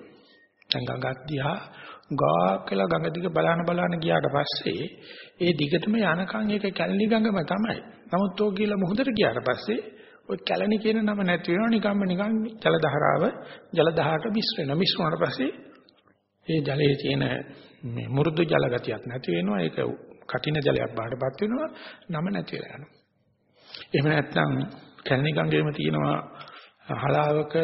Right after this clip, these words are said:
දියසුලියක්. ඒ දුලිය, දියසුලිය තියෙනකොට අපිට බලත හැකි ඒක වටේ කරගෙන කුණු කන්දලේ හරහා, තියෙන තැන හරහා, අන්න අතන දියසුලියක් තියෙනවා, මේක ලොකු එකක් කියලා කිය හැකි. නම දියසුලිය දී වුණාට පස්සේ අතන කියන්නත් බෑ, මෙතන කියන්නත් බෑ, ලොකු කියන්නත්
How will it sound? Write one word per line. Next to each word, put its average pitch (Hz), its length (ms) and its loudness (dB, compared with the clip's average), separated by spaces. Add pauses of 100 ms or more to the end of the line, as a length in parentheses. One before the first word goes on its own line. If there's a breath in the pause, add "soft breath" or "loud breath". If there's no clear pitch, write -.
දියසුලියක්. 185 640 -2 (760 loud breath)
ඒ 180 180 4
දුලිය, 175 300 4
දියසුලිය 160 500 4
තියෙනකොට 139 400 0
අපිට 165 260 0
බලත 131 340 0
හැකි 143 260 -2
ඒක 147 160 0
වටේ 127 280 0
කරගෙන 127 420 -2
කුණු 139 240 -4
කන්දලේ 120 460 -2
හරහා, 110 380 -4 (400 loud breath)
තියෙන 151 380 0
තැන 139 220 0
හරහා, 131 440 0 (280 loud breath)
අන්න 170 200 4
අතන 175 320 4
දියසුලියක් 202 520 2
තියෙනවා, 214 260 -2
මේක 196 220 4
ලොකු 214 260 6
එකක් 220 180 4
කියලා 262 280 -2
කිය 262 160 4
හැකි. 139 260 -2 (320 loud breath)
නම 196 280 2
දියසුලිය 202 440 4
දී 233 120 4
වුණාට 285 260 2
පස්සේ - 320 -6 (1500)
අතන - 300 -2
කියන්නත් 139 380 -2
බෑ, 147 180 -2
මෙතන 208 280 2
කියන්නත් 165 360 0
බෑ, 170 180 2
ලොකු 214 220 6
කියන්නත් 156 280 -2